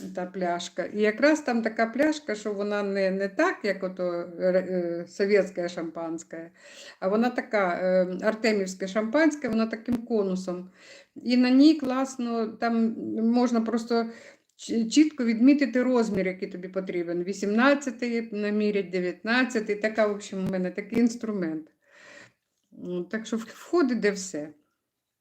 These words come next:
Отже, викласти я виклала, і, е, неначе це із двох дротиків, о, з одного дроту. Отут таке щось, е, іміту-, е, якась імітація голови змії, але камінчик ми підібрали, мені допомагала Олена,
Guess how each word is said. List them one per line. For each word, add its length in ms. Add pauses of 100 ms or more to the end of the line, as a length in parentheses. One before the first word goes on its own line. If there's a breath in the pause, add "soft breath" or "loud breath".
(880 soft breath)
Отже, 260
викласти 640
я 140
виклала, 640
і, 360
е, 40 (400)
неначе 500
це 200
із 100
двох 260
дротиків, 600
о, 120
з 80
одного 360
дроту. 500 (440 soft breath)
Отут 360
таке 300
щось, 380
е, 220
іміту-, 580
е, 200 (200)
якась 420
імітація 600
голови 340
змії, 680 (460 loud breath)
але 260
камінчик 680
ми 260
підібрали, 680
мені 480
допомагала 760
Олена, 560